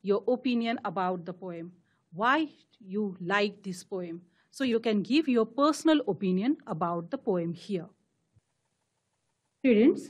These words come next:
we have seen that this is a description of poet's own father returning from work.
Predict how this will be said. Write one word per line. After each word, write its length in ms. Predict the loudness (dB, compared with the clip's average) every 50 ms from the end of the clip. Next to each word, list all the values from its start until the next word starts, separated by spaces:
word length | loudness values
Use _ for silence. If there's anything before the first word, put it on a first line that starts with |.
| -6 0
we 140 | 2 4 4
have 180 | 4 2 -2 -4
seen 380 | -4 0 2 6 6 8 8
that 300 | 6 6 4 2 0 -4 -8 -20 -20 -20 -20 _ _
this 240 | 0 0 2 4 6
is 160 | 6 4 4 2
a 80 | 2 2
description 640 | 4 2 2 2 0 -2 -2 -2 -2 0 2 2 2
of 200 | 2 0 -2 0
poet's 400 | 2 4 6 4 4 2 -2 -6 0 4
own 260 | 6 6 6 6 4
father 500 | 2 0 -2 0 0 0 0 0 -2 -2 -4 -8 -16 -20 -20 _ -10 0 2
returning 460 | 4 6 6 6 6 6 6 4 4
from 360 | 2 2 2 4 4 2 0
work. 400 | 0 -2 -2 -2 -6 -10 -16 -20